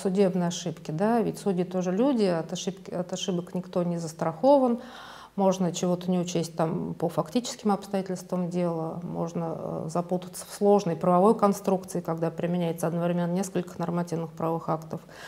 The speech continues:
Для этого как раз существует инстанционность, когда судебное решение, э, вынесенное, ну, к примеру, районным судом,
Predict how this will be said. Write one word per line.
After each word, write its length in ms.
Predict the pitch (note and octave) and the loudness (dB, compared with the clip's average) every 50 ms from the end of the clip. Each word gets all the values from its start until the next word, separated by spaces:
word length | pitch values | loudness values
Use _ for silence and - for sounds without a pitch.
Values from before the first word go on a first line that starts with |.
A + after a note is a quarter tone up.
| - - - - - | -16 -16 -16 -6 2
Для 160 | F#3 G3+ G#3 | 6 8 8
этого 180 | G3 G3 - E3+ | 8 8 4 2
как 220 | E3+ - D#3+ - | 2 0 0 2
раз 180 | D#3+ E3+ D#3+ - | 0 0 0 0
существует 480 | - F3 D#3 - - F3 E3 D#3+ D#3+ E3 | -2 -4 -4 -2 -2 -2 -2 0 0 -2
инстанционность, 920 | E3+ D#3 - - F#3 E3 D#3+ - F#3+ G#3 B3 C#4+ D#4+ D#4 D4 C4 - - | -4 -4 -4 -2 -2 -2 0 2 4 6 6 6 4 2 0 -2 -4 -2
когда 260 | - G3 F3+ F3 E3+ D#3+ | 0 0 2 2 0 -2
судебное 460 | E3 - F3+ F3+ F3 E3 F3 E3 E3 | -2 -2 -2 -2 -2 0 0 -2 -2
решение, 580 | E3+ E3+ - - F3 D#3+ E3 D#3 D#3+ D#3+ E3 E3 E3+ E3+ E3+ | -4 -4 -4 -4 -4 -4 -4 -4 -4 -4 -6 -8 -10 -10 -8
э, 80 | E3 | -6
вынесенное, 640 | D#3+ D#3 F3 D#3+ D#3 D3+ - - - F3 E3 D#3 - | -4 -4 -2 -2 -2 -4 -6 -6 -6 -4 -4 -4 -4
ну, 100 | E3 F3+ | -4 -6
к 80 | - - | -6 -6
примеру, 300 | - E3+ D#3 D#3 D3 D3 | -4 -2 0 2 2 4
районным 420 | D#3+ F3+ G#3+ C4+ E4 E4+ E4+ D4+ | 4 6 6 6 4 4 0 -4
судом, 460 | - - - B3 A#3+ C4 B3+ A#3+ B3 | -4 -2 0 2 4 4 2 2 -2